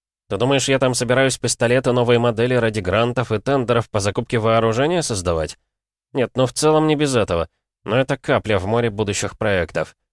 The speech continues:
Представь, что мы сумеем создать нечто удивительное и легендарное. Например, что-то по силе равное тем запредельным заклинаниям магов-шайтранов,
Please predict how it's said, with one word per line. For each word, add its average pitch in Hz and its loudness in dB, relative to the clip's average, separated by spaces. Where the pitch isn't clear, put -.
Представь, 135 0
что - -2
мы 143 2
сумеем 143 2
создать 131 -2
нечто 123 -2
удивительное 120 -2
и - -6
легендарное. 104 -2
Например, 117 0
что-то 131 -2
по 104 -2
силе 113 0
равное 120 0
тем 110 -2
запредельным 107 -2
заклинаниям 107 -2
магов-шайтранов, 104 -4